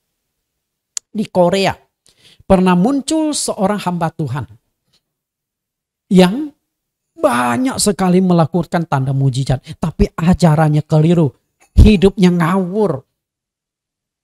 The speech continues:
Kalau tidak salah, namanya itu Wen Xianming.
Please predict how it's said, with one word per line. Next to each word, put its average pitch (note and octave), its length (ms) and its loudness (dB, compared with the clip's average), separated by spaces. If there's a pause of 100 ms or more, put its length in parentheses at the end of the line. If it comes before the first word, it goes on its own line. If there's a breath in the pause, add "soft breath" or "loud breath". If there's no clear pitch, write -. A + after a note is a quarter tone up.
(180)
Kalau E3 240 4
tidak D#3+ 320 -4
salah, G3+ 560 -4
namanya E3 500 0
itu F#3+ 300 0 (720)
Wen D#3 240 4
Xianming. D#3+ 640 0